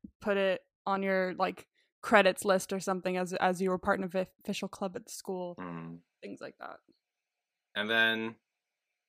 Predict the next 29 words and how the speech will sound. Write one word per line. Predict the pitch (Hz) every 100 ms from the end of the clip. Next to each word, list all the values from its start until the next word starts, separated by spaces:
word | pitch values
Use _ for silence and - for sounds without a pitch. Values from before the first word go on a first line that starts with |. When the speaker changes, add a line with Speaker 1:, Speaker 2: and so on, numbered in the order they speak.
| _ _ _
Speaker 2:
Ari's, | 117 113 131 139 135
like, | 131 117
upset | 107 - 117 113
that, | 104
like, | 98 95 95 92 - -
they're | 101 98
kinda | - 98 87
talking, | 98 92 92
like, | 90
"Oh," | 123 131 127 110 104
like, | 101 95 _
how | - 98
they're | 95 92
kinda, | 101 95
like, | 90
saying, | 95 92
like, | 87 85 _ _ _
the | 95 87 - -
club | 101 87
shouldn't | - 107 107 107
be | 104
affected | 110 120 117 113
by | 113 117
it | 113
'cause | 107 87
obviously | 92 90 90 92 87
she's | 85 92 87
friends | - 90 87 87
with | 87 87